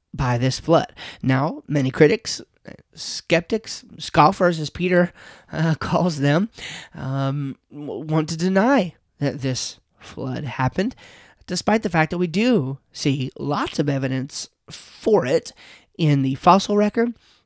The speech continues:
in the rock record. Certainly we see lots of evidence for this global deluge. And as a matter of fact, um, some have argued, and I think there's at least some merit to this, but some have argued that God used such a catastrophic event to flood the world so that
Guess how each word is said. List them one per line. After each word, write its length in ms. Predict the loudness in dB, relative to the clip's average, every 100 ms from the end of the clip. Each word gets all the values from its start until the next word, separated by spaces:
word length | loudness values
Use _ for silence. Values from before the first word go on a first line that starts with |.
| _ _
in 120 | 0
the 100 | 2
rock 300 | 4 2 4
record. 360 | 2 2 -2 -2
Certainly 380 | 0 2 4 4
we 140 | 2
see 420 | 2 2 2 0 -4
lots 280 | -4 -2 0
of 80 | 2
evidence 420 | 2 2 -2 -6
for 260 | 2 6 6
this 160 | 4
global 360 | 0 2 2 2
deluge. 440 | 2 2 0 -6 0
And 220 | 0 0 -4 -16 0
as 140 | 4 6
a 60 |
matter 240 | 6 6 4
of 80 | 4
fact, 300 | 2 0 -4
um, 480 | 2 4 6 4 0 -6 -6
some 360 | 4 6 6
have 280 | 0 -6 -4
argued, 480 | -2 -2 0 0 0
and 100 | -2
I 80 | -2
think 260 | -4 -6
there's 340 | -6 -8 -10 -16 _ -10
at 120 | -2
least 220 | 0 2 2
some 220 | 4 6
merit 320 | 8 8 4
to 100 | -2
this, 300 | -2 -2 -2 -10 -18 -18 0
but 140 | 0 4
some 260 | 4 4
have 180 | 4 6
argued 560 | 6 4 6 8 8 2 -10 0
that 220 | 2 2
God 400 | 2 4 4 2
used 600 | -4 -2 4 6 6 2 -6
such 400 | -4 -2 -2 -4
a 60 |
catastrophic 720 | 0 2 2 2 0 -2 -2
event 220 | -2 -2 -2
to 60 |
flood 200 | -2 0
the 80 | 2
world 320 | 4 2 2
so 340 | -4 2 4 4
that 520 | 4 4 4 0 -10